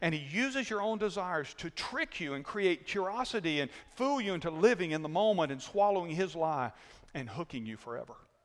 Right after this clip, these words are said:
It begins with the desire stage.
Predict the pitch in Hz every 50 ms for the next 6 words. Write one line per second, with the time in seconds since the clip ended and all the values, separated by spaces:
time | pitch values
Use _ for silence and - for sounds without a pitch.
0 | _ _ _ _ _ _ _ _ _ _ _ _ _ _ _ _ _ _ - 190
1 | 156 175 156 151 208 247 262 226 202 185 - 185 147 165 170 147 185 180 214 233
2 | 208 165 - - 170 131 101 85 - - - - -